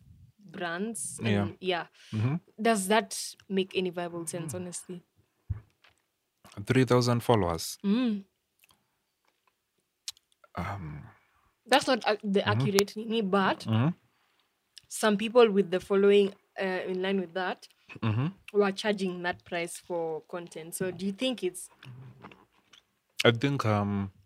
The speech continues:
Speaker 2: and it depends on, um, your post engagement
Speaker 1: Mm-hmm.
Speaker 2: more than the followers you have.
Speaker 1: Mm-hmm.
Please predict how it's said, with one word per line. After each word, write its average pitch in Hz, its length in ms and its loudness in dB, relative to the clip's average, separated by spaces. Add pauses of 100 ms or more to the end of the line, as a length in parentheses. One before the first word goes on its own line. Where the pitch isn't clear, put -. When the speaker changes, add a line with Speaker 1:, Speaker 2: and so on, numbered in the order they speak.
(1080)
Speaker 2:
and 107 280 2 (100)
it 104 100 4 (140)
depends 113 480 2
on, 95 260 2
um, 90 520 -4 (1400)
your 101 260 6
post 110 340 0
engagement 98 760 0
Speaker 1:
Mm-hmm. 202 260 -6 (680)
Speaker 2:
more 110 120 8
than 101 220 2
the 98 100 -2
followers 98 500 0
you 95 100 2
have. 92 320 -2
Speaker 1:
Mm-hmm. 208 320 -6